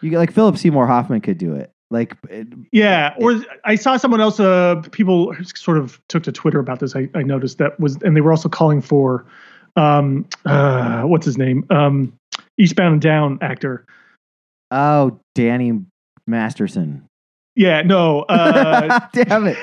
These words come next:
Speaker 1: I was really <laughs> hoping I got
Speaker 2: Although,
Speaker 1: that.
Speaker 2: actually, you know what? Danny Masterson kinda
Speaker 1: Right?
Speaker 2: does
Speaker 1: The
Speaker 2: look like
Speaker 1: Yeah,
Speaker 2: Joe Exotic,
Speaker 1: he
Speaker 2: so I
Speaker 1: would
Speaker 2: think
Speaker 1: be
Speaker 2: he
Speaker 1: perfect. Let's get
Speaker 2: he
Speaker 1: Danny
Speaker 2: would be
Speaker 1: Masterson.
Speaker 2: perfect.
Speaker 1: Let's revive that guy's career. What's he been up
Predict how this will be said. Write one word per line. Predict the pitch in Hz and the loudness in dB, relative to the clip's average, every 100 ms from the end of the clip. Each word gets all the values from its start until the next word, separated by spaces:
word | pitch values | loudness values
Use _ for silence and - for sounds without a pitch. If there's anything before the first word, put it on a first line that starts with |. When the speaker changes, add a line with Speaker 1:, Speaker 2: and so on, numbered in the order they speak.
| - - - 196 | -10 -6 -2 2
Speaker 1:
I | |
was | 240 - | 0 2
really | 262 302 330 - 359 - 349 | 2 4 2 4 2 2 2
<laughs> | |
hoping | 285 330 330 320 226 | 4 2 2 0 2
I | 277 | 0
got | 180 - - | 2 2 2
Speaker 2:
Although, | 311 | 2
Speaker 1:
that. | - | 2
Speaker 2:
actually, | - 466 | 0 -2
you | 392 | 0
know | 440 | 0
what? | 480 233 | 0 0
Danny | 311 427 | 0 2
Masterson | 226 233 - 220 | 0 0 -2 -4
kinda | 180 190 | 0 2
Speaker 1:
Right? | 320 240 | 4 2
Speaker 2:
does | 226 214 220 | 2 0 0
Speaker 1:
The | |
Speaker 2:
look | 180 269 - | 0 0 0
like | - 160 151 | -4 -2 -2
Speaker 1:
Yeah, | 208 359 - | 0 2 2
Speaker 2:
Joe | 196 | 2
Exotic, | 170 190 175 330 | 2 2 2 2
Speaker 1:
he | |
Speaker 2:
so | 320 | 4
I | |
Speaker 1:
would | 339 | 2
Speaker 2:
think | 294 285 | 0 2
Speaker 1:
be | |
Speaker 2:
he | |
Speaker 1:
perfect. | 233 233 214 151 170 | 4 4 4 0 2
Let's | 196 - | 0 2
get | 240 170 | 0 4
Speaker 2:
he | 180 | 4
Speaker 1:
Danny | 170 | 6
Speaker 2:
would | 202 | 4
be | 160 | 4
Speaker 1:
Masterson. | 160 160 | 2 0
Speaker 2:
perfect. | 170 156 | -2 0
Speaker 1:
Let's | 233 - | 0 2
revive | 277 147 143 156 | 2 4 2 2
that | 139 135 | 2 2
guy's | 123 123 | 0 0
career. | - 127 123 104 | -2 -2 0 2
What's | 120 208 | 2 0
he | 180 196 302 | -2 0 2
been | 160 | 2
up | 127 | 0